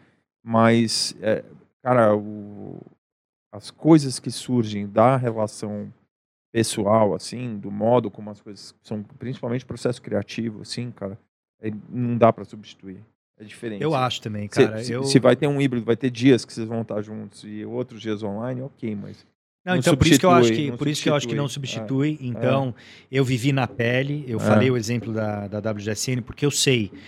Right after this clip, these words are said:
Speaker 2: que a transformação cultural que eu consegui aplicar foi muito em função da conexão olho no olho, né?
Speaker 1: É que você
Speaker 2: De
Speaker 1: tinha que
Speaker 2: você,
Speaker 1: viajar pros
Speaker 2: você tinha que
Speaker 1: lugares,
Speaker 2: viajar, você
Speaker 1: olhar
Speaker 2: tinha
Speaker 1: na
Speaker 2: que tá
Speaker 1: cara,
Speaker 2: perto,
Speaker 1: ver o que tá
Speaker 2: olhar na cara,
Speaker 1: acontecendo.
Speaker 2: falar com as pessoas, tal. Então, assim, é,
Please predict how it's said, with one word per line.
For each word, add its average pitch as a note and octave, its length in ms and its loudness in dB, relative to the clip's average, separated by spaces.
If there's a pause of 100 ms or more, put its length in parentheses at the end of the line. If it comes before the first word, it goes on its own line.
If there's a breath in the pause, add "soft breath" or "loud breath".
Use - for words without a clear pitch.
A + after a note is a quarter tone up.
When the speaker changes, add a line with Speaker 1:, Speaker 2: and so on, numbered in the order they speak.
(220 loud breath)
Speaker 2:
que - 80 -6
a A2 40 -2
transformação A#2 640 -4
cultural A2+ 460 -2
que - 80 -8
eu G#2 40 -6
consegui A2+ 600 -2
aplicar G#2+ 600 0
foi A#2+ 260 -4
muito B2+ 340 0
em C3 60 0
função A#2+ 500 -2
da A#2+ 140 0
conexão B2+ 680 -2 (380)
olho C3 240 2
no A2+ 160 0
olho, F2+ 280 -6
né? A#2+ 240 -6 (480 loud breath)
Speaker 1:
É - 100 2
que A#2 60 -2
você B2 80 8
Speaker 2:
De G#2+ 60 2
Speaker 1:
tinha F#3 100 10
que - 80 2
Speaker 2:
você, C#3 80 6
Speaker 1:
viajar A2 400 8
pros A2 160 -8
Speaker 2:
você A#2 100 -6
tinha - 0 -
que A2+ 80 -2
Speaker 1:
lugares, G2+ 260 4
Speaker 2:
viajar, B2+ 480 -4
você A#2 120 -2
Speaker 1:
olhar A#2 140 4
Speaker 2:
tinha A#2+ 100 0
Speaker 1:
na B2+ 80 0
Speaker 2:
que - 20 -2
tá D3 80 0
Speaker 1:
cara, B2+ 200 4
Speaker 2:
perto, C3+ 120 0
Speaker 1:
ver C#3 60 6
o C3+ 40 6
que C3+ 60 -8
tá C3+ 80 6
Speaker 2:
olhar D3 120 2
na B2+ 100 0
cara, C#3+ 420 2
Speaker 1:
acontecendo. G#2+ 240 -8 (240 loud breath)
Speaker 2:
falar C#3+ 320 -8
com C#3+ 100 -8
as C#3 100 -8
pessoas, C3+ 720 -6
tal. C3+ 240 -12
Então, C#3 220 -14
assim, A#2+ 420 -2 (120)
é, A#2 420 -6